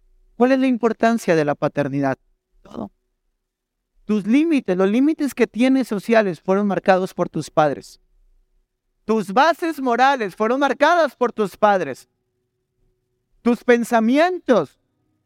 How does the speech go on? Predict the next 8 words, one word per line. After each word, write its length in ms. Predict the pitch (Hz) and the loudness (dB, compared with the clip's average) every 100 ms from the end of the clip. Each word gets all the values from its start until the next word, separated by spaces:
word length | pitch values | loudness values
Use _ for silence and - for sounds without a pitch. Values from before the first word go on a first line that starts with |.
| _ _ _ _ - | _ _ _ _ -2
no 140 | 208 | 0
los 140 | 269 294 | 0 -2
desarrollaste 800 | 311 294 254 226 247 269 - 254 | -2 -2 0 0 0 -2 -4 -4
solo 280 | 262 247 233 | -2 -2 -2
tú. 160 | 233 | -4
Tus 280 | 233 214 - | -4 -6 -4
padres 600 | - 247 294 302 311 - | 0 2 2 -2 -6 -4
impusieron 1120 | 254 226 233 202 226 254 294 311 233 185 170 | -4 -2 -6 -8 -4 0 2 0 0 -4 -6